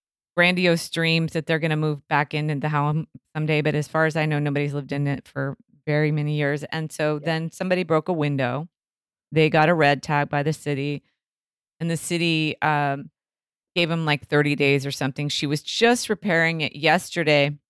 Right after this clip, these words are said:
Speaker 1: But my husband was so disappointed because she just came out and kinda put a piece of glass in and then just kinda nailed trim around it and, like, primered it. It just
Speaker 2: <laughs>
Speaker 1: looks horrible.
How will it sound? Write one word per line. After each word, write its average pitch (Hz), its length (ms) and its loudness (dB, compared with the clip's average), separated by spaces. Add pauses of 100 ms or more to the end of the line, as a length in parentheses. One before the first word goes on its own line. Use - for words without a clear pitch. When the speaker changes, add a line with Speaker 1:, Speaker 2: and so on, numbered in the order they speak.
(720)
Speaker 1:
But 185 120 0
my 190 140 4
husband 208 320 2
was 311 120 -2
so 220 180 2
disappointed 185 640 0
because 170 280 0
she - 180 -6
just 196 240 -6
came 220 200 2
out 208 160 4
and 170 100 -6
kinda 180 300 2 (960)
put 214 160 2
a 214 40 2
piece 202 300 0
of 180 80 -2
glass 180 560 4
in 175 180 4
and 170 140 4
then 170 120 2
just 165 220 -2
kinda 170 320 4
nailed 165 580 4
trim 175 280 -4
around 160 500 0
it 202 380 2
and, 165 120 -4
like, 151 280 -2 (220)
primered 190 380 2
it. 226 280 4
It - 180 -4
just - 300 -8
Speaker 2:
<laughs> - 20 -8
Speaker 1:
looks - 260 -10 (400)
horrible. 175 520 -2